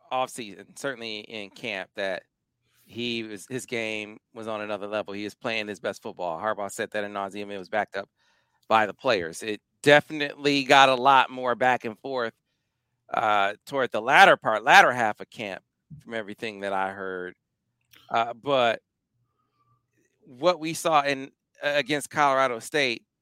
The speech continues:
wasn't indicative of, uh, of that. And I, I could,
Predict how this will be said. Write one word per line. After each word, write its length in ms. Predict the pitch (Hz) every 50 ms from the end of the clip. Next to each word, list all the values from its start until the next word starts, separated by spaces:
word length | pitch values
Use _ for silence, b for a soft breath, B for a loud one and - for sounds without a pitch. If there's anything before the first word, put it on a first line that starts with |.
| _ _ _ _ _ _ _ _
wasn't 380 | _ - - 135 127 143 156 151
indicative 580 | 151 143 139 151 160 160 - 143 120 120 104 107
of, 260 | 104 101 95 95 _ _ _ _ _ _ _ _ _ _ _ _ _ _ _ _ _ _ -
uh, 120 | 143 131 127
of 240 | 135 123 117 101 95
that. 280 | 120 120 113 104 - - -
And 160 | 127 120 117
I, 160 | 127 147 143 - -
I 140 | 143 160
could, 160 | - - 160